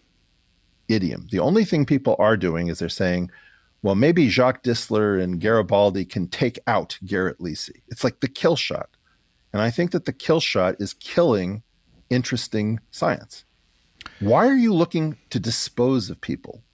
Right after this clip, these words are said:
You know, i-, in combat, we refer to this as pink mist. "Oh, you got dragged, you got owned.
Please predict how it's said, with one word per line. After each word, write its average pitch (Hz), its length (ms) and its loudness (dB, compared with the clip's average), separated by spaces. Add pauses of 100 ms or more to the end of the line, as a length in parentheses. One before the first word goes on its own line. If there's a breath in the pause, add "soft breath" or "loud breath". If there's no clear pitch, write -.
(520)
You 123 80 -2
know, 110 80 0
i-, 110 60 -4
in 113 640 -6
combat, 196 480 4
we 113 120 2
refer 117 340 0
to 127 60 0
this 98 200 -4
as - 100 -4
pink - 460 -4
mist. - 480 -2 (760)
"Oh, 247 180 6
you 240 120 2
got 240 240 0
dragged, 220 380 0
you 202 80 -4
got 214 240 0
owned. 214 420 2